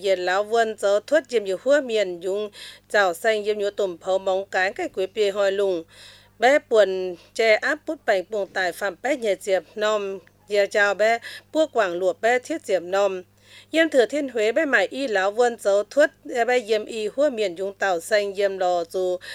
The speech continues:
diêm lộc an xía, cha bé lộc hòa xía, phú lộc xanh, canh quyết diêm nhảy hoa lùng.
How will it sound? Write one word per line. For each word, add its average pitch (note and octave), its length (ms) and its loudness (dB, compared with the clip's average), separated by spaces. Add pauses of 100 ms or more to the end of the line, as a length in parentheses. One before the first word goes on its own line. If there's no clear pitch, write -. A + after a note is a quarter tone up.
(300)
diêm A3 440 0
lộc G3+ 200 4 (480)
an A3 320 -2
xía, G3+ 320 0
cha G#3 140 2
bé A#3 140 2
lộc G3+ 280 0
hòa F#3 200 0
xía, F#3+ 360 -4 (140)
phú F#3+ 180 -2
lộc G3+ 300 0
xanh, A#3+ 340 2
canh E4 140 -6
quyết G3 220 -6
diêm F#3 140 -6
nhảy E3 160 -2
hoa F#3 180 -2
lùng. F#3 280 -2